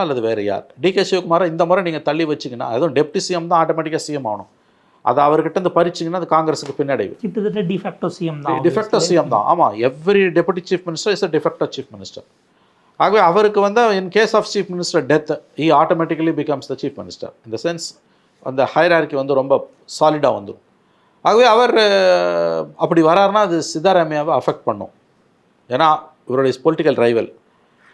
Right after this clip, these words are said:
Speaker 1: இவரோட ஆட்கள் என்ன பண்ணுவாங்கன்னு பார்க்கணும். ராகுல் காந்திக்கு one more headache is brewing.
Speaker 2: என்ன, இப்ப நடந்து முடிந்த அவங்க ஆட்சிக்கு வந்து ஒரு வருஷம் கூட ஃபுல்லா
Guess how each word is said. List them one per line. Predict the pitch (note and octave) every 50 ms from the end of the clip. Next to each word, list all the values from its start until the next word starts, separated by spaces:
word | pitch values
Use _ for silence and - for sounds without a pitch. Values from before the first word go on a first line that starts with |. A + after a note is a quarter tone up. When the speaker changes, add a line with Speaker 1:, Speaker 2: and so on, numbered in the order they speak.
| _ _ _ _ - C3
Speaker 1:
இவரோட | C#3 D#3 E3+ G3 G3+ G3+ F3+
ஆட்கள் | F#3 F3+ F3+ F3+ - E3+
என்ன | D3+ C3+ C#3
பண்ணுவாங்கன்னு | C3 C3+ B2+ A#2 A2+ A2 G#2+ G#2+ G#2 -
பார்க்கணும். | - - - - A#2 D#3 D#3+ C#3+
ராகுல் | C#3 D3 F3 F#3 F#3 E3+ E3+
காந்திக்கு | E3+ D#3 D3+ D3 D3+ E3+
one | D3+ C#3 C#3+ D#3 D#3+
more | D#3+ D3+ C#3
headache | B2+ A2+ C#3 C#3 C3 - - G#2
is | G2 F2+ F#2
brewing. | G#2 G2 E2 - - _ _ _ _ _ _ _ _ _ _ _ _ _ _ _ _ _ _ _ _ _ _ -
Speaker 2:
என்ன, | - C#3+
இப்ப | C3+ C3 C3+
நடந்து | C#3 D3 E3 G3 G#3+ A3+ A#3
முடிந்த | G#3+ G3+ F#3 F3 F3 E3+ D#3 D#3
அவங்க | D3 C#3+ C#3 C3
ஆட்சிக்கு | C3 C#3 E3 E3+ E3 - G3 E3+ F#3
வந்து | F#3 G3+ A#3 G3+
ஒரு | E3+ E3 F3
வருஷம் | F3+ F3+ F3+ F3+ - G#3+ G3+
கூட | F#3+ G#3 F#3+ G#3
ஃபுல்லா | G3+ F#3 G#3 - - - _ _ - - F3 F3 F#3+